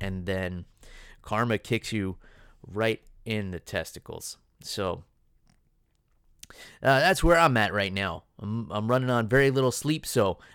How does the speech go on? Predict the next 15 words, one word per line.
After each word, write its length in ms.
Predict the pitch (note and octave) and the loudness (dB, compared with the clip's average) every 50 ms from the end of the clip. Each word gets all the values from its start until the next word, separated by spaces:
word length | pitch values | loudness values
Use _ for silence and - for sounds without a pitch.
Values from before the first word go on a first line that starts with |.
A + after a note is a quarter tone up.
| _ - | _ -6
I 100 | - G2 | -4 0
apologize 680 | F#2+ - - B2 C3 C3 A#2+ B2+ A#2+ A#2 A2+ G#2+ G2+ | 6 6 8 8 8 4 6 6 4 6 4 2 0
if 140 | G2+ - A#2+ | -4 -4 -2
I'm 120 | A#2 A#2+ | -2 2
not 200 | B2+ B2+ A#2+ A2+ | 2 2 2 2
delivering 680 | - B2 B2 C3+ C3 A#2+ B2 B2+ B2 B2 A#2+ A#2 A2 - _ _ _ _ _ A2 | 0 2 4 4 4 4 2 2 2 2 0 -2 -4 -8 _ _ _ _ _ -4
the 40 | G2+ | 2
same 280 | - D#3 C#3+ C3+ C3 - | 4 6 6 6 4 4
energy 580 | C#3 C3+ C3 C3 A#2+ G#2 G#2+ A2+ G#2 G2 F2+ - _ | 2 4 4 4 2 0 0 -2 -2 -2 -4 -8 _
you 100 | - G#2+ | -10 0
guys 340 | G#2 A#2+ A#2 A2+ A2+ G#2+ G2 | 2 2 2 2 0 0 0
are 140 | A2 G#2+ G2+ | 0 0 0
accustomed 480 | G2+ - B2 A2+ G2+ - - G2+ F2+ | -2 2 2 2 2 2 -4 -6 -6
to. 240 | - - F#2+ F2+ E2+ | -4 -6 -6 -6 -6
But, 240 | - - A2 G2 | -4 -2 -2 -2